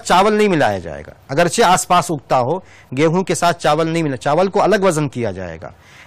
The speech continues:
इसी तरह बाजरा है तो उसको अलग वज़न किया जाएगा, अगर जौ है तो उसको अलग वज़न किया जाएगा। ये तमाम अनाजों को या फल, अगर अलग-अलग किस्म के फल मेरे पास हैं, किशमिश है और खजूर है, तो दोनों को मिलाया नहीं जाएगा।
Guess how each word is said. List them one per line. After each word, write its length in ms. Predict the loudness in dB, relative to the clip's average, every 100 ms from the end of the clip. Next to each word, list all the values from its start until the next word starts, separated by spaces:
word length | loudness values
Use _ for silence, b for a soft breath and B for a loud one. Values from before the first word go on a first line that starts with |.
| B
इसी 180 | 0 2
तरह 180 | 4 2
बाजरा 420 | 4 4 4 4
है 100 | 2
तो 120 | 0
उसको 220 | -2 0 0
अलग 240 | 2 2
वज़न 240 | 0 0
किया 240 | -4 -2 -2
जाएगा, 380 | -2 -6 -6 -6
अगर 200 | -2 -2
जौ 200 | 2 2 4
है 120 | 2
तो 120 | -2
उसको 200 | -4 -2
अलग 240 | 0 0 0
वज़न 240 | 0 -2
किया 220 | -4 -6
जाएगा। 300 | -6 -8 -10 -16 B B -8
ये 60 |
तमाम 360 | -2 0 2 2
अनाजों 540 | 0 -2 -2 -2 -4
को 160 | -2 0
या 140 | 0 0
फल, 240 | 0 2
अगर 160 | 2 2
अलग-अलग 440 | 2 2 2 0
किस्म 260 | -2 -6 -4
के 120 | -4
फल 200 | -2 -4
मेरे 200 | -2 -2
पास 320 | -2 -2 -2 -6
हैं, 100 | -6
किशमिश 500 | -8 -6 -6 -4 -4
है 220 | -2 -4 B B B -2
और 180 | 0 0
खजूर 420 | -2 0 2 2
है, 180 | 2 -2
तो 140 | -2
दोनों 300 | 0 0 0
को 100 | 0
मिलाया 340 | 0 4 4 4
नहीं 160 | 2
जाएगा। 360 | 0 -2 -4